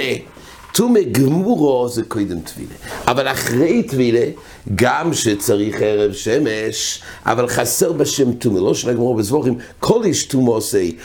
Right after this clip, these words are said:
זה רק ראשם של טומאה. אבל חפצה של טומאה בכל תוקפו, זה רק קודם טבילה.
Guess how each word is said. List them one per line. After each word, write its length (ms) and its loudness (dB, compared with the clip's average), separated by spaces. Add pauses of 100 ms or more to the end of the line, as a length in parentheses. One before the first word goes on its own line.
(120)
זה 120 0
רק 300 -2
ראשם 540 2
של 240 -2
טומאה. 320 -2 (280)
אבל 240 0
חפצה 460 0
של 300 2
טומאה 380 0
בכל 380 -2
תוקפו, 500 0 (340)
זה 240 0
רק 140 -4
קודם 280 2
טבילה. 320 -10